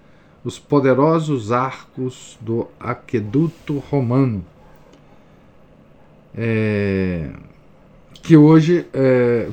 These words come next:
que tem uma foto aqui do, do, das ruínas desse aqueduto romano, né?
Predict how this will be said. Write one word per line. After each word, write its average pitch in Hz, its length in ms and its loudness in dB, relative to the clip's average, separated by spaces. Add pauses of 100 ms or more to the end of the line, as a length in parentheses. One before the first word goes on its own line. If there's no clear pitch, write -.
que 147 100 2
tem 160 140 4
uma 185 160 8
foto 185 500 4
aqui 170 280 -2
do, 156 320 2
do, 104 460 -4 (800)
das 127 180 -2
ruínas 156 640 2
desse 95 640 -8 (800)
aqueduto 123 600 -2
romano, 113 480 -2
né? 117 180 -8